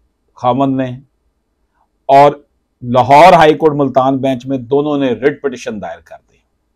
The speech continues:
तो बारह दो हज़ार तेरह को दोनों रिट पिटीशन इस अदालत ने डिस्पोज ऑफ कर दी।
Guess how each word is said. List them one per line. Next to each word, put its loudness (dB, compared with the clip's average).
तो 6
बारह 6
दो 2
हज़ार 4
तेरह 2
को -2
दोनों 2
रिट 0
पिटीशन -4
इस 0
अदालत 4
ने -2
डिस्पोज -4
ऑफ -6
कर -12
दी। -20